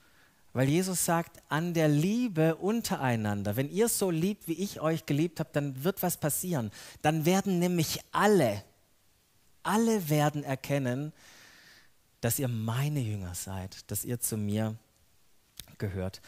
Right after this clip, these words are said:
Und das haben wir schon die letzten Wochen so festgestellt, dass die Liebe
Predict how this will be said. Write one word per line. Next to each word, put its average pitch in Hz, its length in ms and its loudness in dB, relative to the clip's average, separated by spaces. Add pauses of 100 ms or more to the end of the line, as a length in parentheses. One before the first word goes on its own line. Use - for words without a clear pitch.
(400)
Und 127 380 -2 (340)
das 143 160 0
haben 165 120 6
wir 151 80 4
schon 160 160 0
die 151 60 0
letzten 156 320 2
Wochen 156 440 2
so 151 160 -2
festgestellt, 135 720 0
dass 135 200 0
die 143 100 0
Liebe 170 680 4